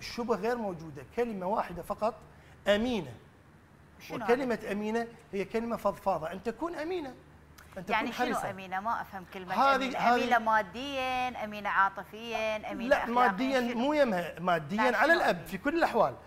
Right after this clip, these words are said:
Speaker 2: زين.
Speaker 1: لكن هذه الكلمة أمينة يفسرها ال-، السادة القضاة
Speaker 2: أي.
Speaker 1: بحسب اجتهاداتهم، بحسب ما استقر عليه القضاء طول الفترة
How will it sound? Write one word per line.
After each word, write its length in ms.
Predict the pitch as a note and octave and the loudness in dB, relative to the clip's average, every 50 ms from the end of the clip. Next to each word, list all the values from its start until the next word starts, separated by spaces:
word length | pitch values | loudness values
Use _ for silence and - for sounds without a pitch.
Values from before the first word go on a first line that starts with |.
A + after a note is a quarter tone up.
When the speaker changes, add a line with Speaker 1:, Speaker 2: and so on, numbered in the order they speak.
| - - - | -20 -16 -14
Speaker 2:
زين. 140 | F#3+ F#3 G3 | -12 -8 -2
Speaker 1:
لكن 520 | F3+ G#3+ A#3+ C4 B3 - C#4 C4+ B3 - - - | 2 4 4 4 2 0 -4 -4 -4 -6 -8 -4
هذه 240 | F3 A3+ C#4 D4 D4 | 0 2 2 2 2
الكلمة 520 | C4+ G#3+ - A#3+ A3+ G#3 G3 F3 E3+ F#3+ G3 | 0 -4 0 0 0 0 -2 -6 -6 -6 -6
أمينة 300 | F#3 F3+ F3 E3 D#3+ E3 | -6 -6 -6 -8 -8 -10
يفسرها 760 | F3 F#3+ G3 G3+ - A#3+ A3+ - - C#4+ C#4+ C4+ C4 C#4 C#4 | -8 -8 -8 -8 -6 -8 -8 -8 -4 -4 -2 -2 0 0 -2
ال-، 600 | C#4 - - G3 G3 G3 F#3+ F#3+ F#3 F#3 F3+ D#3+ | -2 -4 -8 -10 -10 -8 -8 -8 -8 -8 -8 -12
السادة 380 | D#3+ - - - B3 C4+ C4 C#4 | -14 -10 -4 -2 -2 0 0 0
القضاة 380 | - - A3 F3 E3+ D#3 F3 G3 - - - - - - - G3 | -2 -2 -4 -2 -2 -4 -4 -4 -8 -14 -20 -20 -20 -16 -12 -10
Speaker 2:
أي. 120 | G3 G#3+ - - - - | -10 -10 -12 -18 -10 -6
Speaker 1:
بحسب 400 | F#3 F#3+ - B3 A#3+ - C4+ A#3+ | -4 -4 -4 -4 -4 -6 -6 -6
اجتهاداتهم، 680 | A3+ - - A#3+ G#3+ G#3 G3+ G#3 F#3+ F#3 G3 G3+ G3 | -6 -6 -2 2 4 4 4 4 2 0 0 -4 -6
بحسب 360 | F3+ F#3+ - B3+ A#3 C#4 B3+ A#3+ | -6 -4 -4 -4 -4 -4 -4 -4
ما 60 | A3+ | -4
استقر 420 | G#3 - - G#3 - C4 C#4 C4 | -6 -4 -6 -2 0 0 2 2
عليه 240 | A3 F3 G3+ A#3+ A3+ G#3+ | 2 2 2 0 -2 -4
القضاء 380 | - - G#3 G#3 A3+ B3 - - - - - - - - - - | -2 -2 0 2 4 2 2 0 -8 -20 -20 -20 -20 -12 -6 -2
طول 120 | B3+ B3 | 0 0
الفترة 440 | A3 - F#3+ F3 - F#3+ G#3+ A#3 | 0 -2 -4 -6 -2 -2 -2 -2